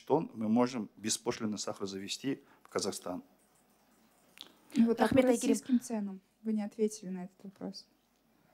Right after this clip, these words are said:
Speaker 1: Что по российским ценам?
Speaker 2: Насколько долго мы будем продолжать это всё перевозить к нам?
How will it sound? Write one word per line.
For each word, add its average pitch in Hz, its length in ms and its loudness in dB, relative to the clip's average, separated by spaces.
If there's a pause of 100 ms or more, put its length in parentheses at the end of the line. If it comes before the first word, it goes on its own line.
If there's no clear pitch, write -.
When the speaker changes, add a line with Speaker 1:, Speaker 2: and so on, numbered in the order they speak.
(360)
Speaker 1:
Что - 220 0
по - 100 -4
российским 104 400 -2
ценам? 226 100 2
Speaker 2:
Насколько 349 360 2
долго 262 300 2
мы 240 140 6
будем 208 440 -4
продолжать 208 760 -2
это 196 100 -8
всё 190 460 0 (160)
перевозить 202 480 0
к - 100 -20
нам? 262 280 4